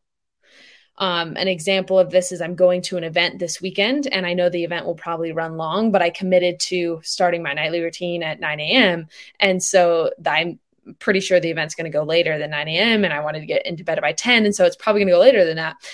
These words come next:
So I made a goal to commit to going to bed at ten A M, but it's like, if this event goes later, I know that I'm not gonna go to bed. <laughs> And so that shows me some priorities that I have.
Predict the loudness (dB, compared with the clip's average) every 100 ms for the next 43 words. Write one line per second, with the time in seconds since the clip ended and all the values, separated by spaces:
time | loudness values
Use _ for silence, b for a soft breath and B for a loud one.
0 | B 0 4 4 6 4 6 6 6 2
1 | -6 -2 -2 -2 -2 -2 0 -4 -6 -10
2 | -8 -2 2 2 2 0 0 B B B
3 | -4 -2 -2 -2 -6 -16 _ _ _ _
4 | _ 0 0 -2 -4 0 -2 0 -4 2
5 | 4 6 6 4 -2 -6 -2 4 4 4
6 | 2 -2 -6 -6 -4 -4 -2 -2 -2 -2
7 | -4 -6 -10 -18 -18 -4 -2 0 4 4
8 | 4 -2 2 2 2 -2 -4 -6 -6 -4
9 | 2 4 2 -2 -10 -8 -8 -4 -6 -6